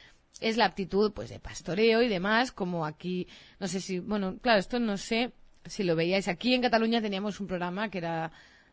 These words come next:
los, eran unos pastores de oveja y era muy famosa la Coloma, que era una border collie que trabajaba muy bien con las ovejas y demás.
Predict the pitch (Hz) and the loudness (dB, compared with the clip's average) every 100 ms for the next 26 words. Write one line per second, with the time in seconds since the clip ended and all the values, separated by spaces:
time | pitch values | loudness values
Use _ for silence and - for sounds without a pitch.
0 | - 170 165 - - _ _ - 208 208 | -8 -4 -4 -6 -16 _ _ -6 2 2
1 | 208 170 180 - 196 175 170 254 - 226 | 2 0 -2 -2 -2 2 4 4 4 2
2 | 190 202 254 247 - 208 202 202 175 170 | 4 4 4 4 2 0 0 -2 -4 -2
3 | 170 208 208 190 - - - - 175 185 | 2 2 2 -2 -6 -18 -20 -8 -4 -2
4 | 175 165 160 165 175 165 160 226 240 214 | -4 -4 -4 -2 0 0 0 4 4 4
5 | 214 165 160 143 139 165 156 160 247 294 | 0 -2 -2 -4 -4 -4 -4 0 0 0
6 | 240 165 151 160 208 180 160 151 190 262 | 0 -2 -2 -4 -4 -6 -8 -4 2 2
7 | 277 | 2